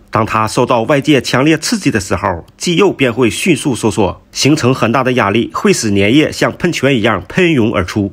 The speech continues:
它的第十四、十五、十六的体节上长有一个肉壁很厚的部位，称之为生殖环带，是形成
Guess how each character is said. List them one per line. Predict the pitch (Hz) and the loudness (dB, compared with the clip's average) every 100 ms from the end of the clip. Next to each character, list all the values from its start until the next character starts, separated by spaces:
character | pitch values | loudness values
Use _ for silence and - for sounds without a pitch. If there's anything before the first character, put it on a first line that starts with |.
| - | -8
它 | - 123 | -4 -2
的 | 123 117 | 0 2
第 | 160 | 2
十 | 139 139 | 0 -2
四、 | 135 220 170 | 0 2 0
十 | - - 180 | -2 2 2
五、 | 92 | 2
十 | - - | -4 -2
六 | 165 208 | 0 2
的 | 147 | 0
体 | - 87 | -4 -4
节 | 92 | -4
上 | 87 113 - - | -2 -4 -4 -2
长 | 113 | 0
有 | 113 98 | 2 0
一 | |
个 | 95 127 - | 0 -2 0
肉 | - 165 | 2 2
壁 | 147 170 123 | 2 0 -2
很 | - 95 | -2 -2
厚 | - 190 | 0 0
的 | 101 | 0
部 | 110 | 0
位， | 107 104 - _ - | 0 0 -4 _ -8
称 | - 123 | 0 0
之 | 117 123 | 2 2
为 | 107 | 0
生 | 95 170 165 | 0 0 -2
殖 | 123 131 | -2 -2
环 | 104 104 | -2 -2
带， | 147 - - | -2 -6 -8
是 | - 180 | -2 0
形 | - 151 185 | 2 2 2
成 | 170 | 0